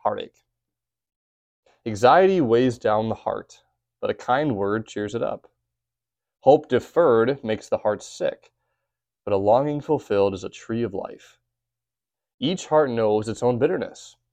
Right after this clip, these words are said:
and no one else can share its joy. Even in laughter, the heart may ache, and rejoicing may end in grief.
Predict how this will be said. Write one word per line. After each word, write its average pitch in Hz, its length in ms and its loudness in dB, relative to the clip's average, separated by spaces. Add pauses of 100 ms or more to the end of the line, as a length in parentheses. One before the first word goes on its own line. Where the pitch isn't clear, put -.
(140)
and 107 100 -6
no 123 80 4
one 139 140 2
else 135 260 2
can 104 160 -10
share 127 320 -4
its - 140 -10
joy. 110 460 -6 (880)
Even 123 180 -2
in 117 160 0
laughter, 107 500 0
the 92 100 -8
heart 113 440 -2
may 101 160 -6
ache, - 460 -8 (240)
and 110 100 -8
rejoicing 110 640 -2
may 104 140 -4
end 123 240 -6
in 98 160 -8
grief. - 400 -16